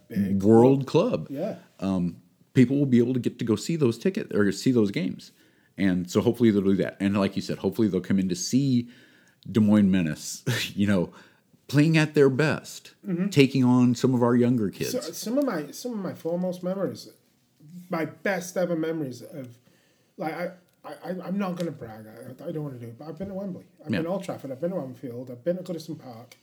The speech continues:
Speaker 1: But what sticks out in my mind is, foremost is going to Sporting K C
Speaker 2: Yeah.
Speaker 1: and watching F C, or when we beat the Fire and when we beat F C Cincinnati. The,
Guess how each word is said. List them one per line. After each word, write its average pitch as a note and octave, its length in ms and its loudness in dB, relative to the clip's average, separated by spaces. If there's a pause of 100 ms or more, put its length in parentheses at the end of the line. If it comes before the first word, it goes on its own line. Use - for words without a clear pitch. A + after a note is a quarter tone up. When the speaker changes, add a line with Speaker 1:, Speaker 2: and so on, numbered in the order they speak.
(960)
Speaker 1:
But C#3 200 -6 (360)
what F#3+ 200 -6
sticks - 380 -8
out F#3 160 -2
in E3 60 -4
my D3+ 140 -6
mind B2+ 580 -8 (880)
is, - 500 -12 (240)
foremost F3+ 840 -4
is D3 260 -6
going D#3 220 -6
to D3 60 -10
Sporting - 640 -12
K C3+ 180 -14
C C#3+ 300 -14 (140)
Speaker 2:
Yeah. G2 220 -4
Speaker 1:
and D3+ 140 -8
watching C3 380 -10 (180)
F E3 140 -10
C, D3+ 240 -4
or A#2 240 -10
when C3 140 -6
we C#3+ 80 -4
beat D#3 220 -4
the D3 60 -12
Fire D#3 480 -6
and A#2 140 -14
when C#3 140 -8
we C#3+ 80 -6
beat D3+ 360 -4
F F3 120 -12
C D#3 140 -8
Cincinnati. D#3 680 -10 (640)
The, F3+ 300 -6